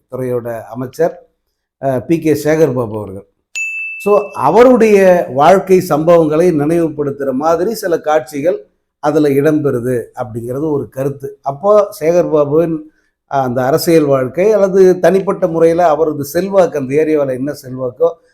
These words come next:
அதை மையப்படுத்தி இவங்க ஏதாவது வந்து அந்த படத்தை எடுக்கிறாங்களா அப்படின்னு பார்க்கணும். இப்போ சேகர் பாபுவை மையப்படுத்தி எடுக்கிறதா இருந்தா நிச்சயமா வந்து அவரை சிறுமைப்படுத்திட முடியாது, அல்லது யாரும், அஹ்,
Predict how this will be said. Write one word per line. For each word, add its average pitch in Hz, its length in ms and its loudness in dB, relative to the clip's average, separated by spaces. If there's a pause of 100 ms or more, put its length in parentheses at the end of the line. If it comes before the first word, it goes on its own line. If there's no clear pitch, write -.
(100)
அதை 143 260 0
மையப்படுத்தி 170 840 0
இவங்க 143 260 -4
ஏதாவது 135 320 -2
வந்து 131 220 -6
அந்த 123 140 -8
படத்தை 120 420 -10
எடுக்கிறாங்களா 117 640 -10 (300)
அப்படின்னு 113 380 -10
பார்க்கணும். 123 440 -6 (680)
இப்போ 170 280 4 (760)
சேகர் 220 340 6
பாபுவை 196 520 6
மையப்படுத்தி 170 640 2
எடுக்கிறதா 165 480 2
இருந்தா 220 160 0
நிச்சயமா 254 460 0
வந்து 220 200 2
அவரை 185 380 4
சிறுமைப்படுத்திட 175 640 0
முடியாது, 151 460 0
அல்லது 165 560 -2 (220)
யாரும், 175 560 4
அஹ், 135 420 0